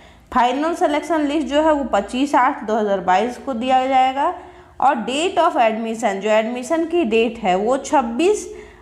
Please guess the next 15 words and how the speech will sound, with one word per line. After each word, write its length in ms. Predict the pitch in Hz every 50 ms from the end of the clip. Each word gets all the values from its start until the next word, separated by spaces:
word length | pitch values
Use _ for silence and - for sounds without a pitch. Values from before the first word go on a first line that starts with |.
| - - -
आठ 300 | 214 233 254 294 - 330
दो 160 | 285 214 226
हज़ार 400 | 262 247 233 226 240 247 247 247
बाईस 460 | 226 190 202 196 214 240 269 320 311 - - -
से 180 | 254 262 277 294 285 - -
तीस 320 | 285 285 302 330 349 349 - 190
आठ 320 | 185 196 220 233 247 254
दो 180 | 233 185 190 202
हज़ार 400 | 220 196 190 180 190 185 185 185
बाईस 380 | 175 180 175 170 175 185 190 - - -
तक 200 | 269 311 302 - - - - - - - _ - - - - - - - - - -
दिया 340 | 180 170 202 196 185 175 180
जा 180 | 175 156 156 160
रहा 220 | 160 160 156 165
है। 120 | 160 -